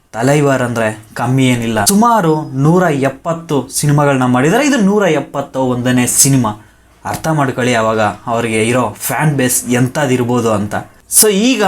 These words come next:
ಲೋಕೇಶ್ ಕನಕರಾಜ್ ಅವರ ಕಾಂಬಿನೇಷನ್ ಅಲ್ಲಿ ಬರ್ತಾ ಇರೋ ಮೂವಿಯ ಟೀಸರ್ ಮತ್ತೆ ಟೈಟಲ್ ಅನೌನ್ಸ್‌ಮೆಂಟ್ ಅನ್ನೋದು ಆಗಿದೆ. ಅದನ್ನ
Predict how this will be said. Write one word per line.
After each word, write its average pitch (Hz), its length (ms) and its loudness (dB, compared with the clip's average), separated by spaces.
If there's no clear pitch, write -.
ಲೋಕೇಶ್ 202 340 0
ಕನಕರಾಜ್ 170 420 0
ಅವರ 151 220 2
ಕಾಂಬಿನೇಷನ್ 160 600 2
ಅಲ್ಲಿ 139 160 2
ಬರ್ತಾ 127 380 -2
ಇರೋ 131 120 0
ಮೂವಿಯ 135 420 2
ಟೀಸರ್ 220 420 2
ಮತ್ತೆ 143 640 -4
ಟೈಟಲ್ 185 360 0
ಅನೌನ್ಸ್‌ಮೆಂಟ್ 156 640 0
ಅನ್ನೋದು 127 380 0
ಆಗಿದೆ. 131 640 -2
ಅದನ್ನ 226 240 0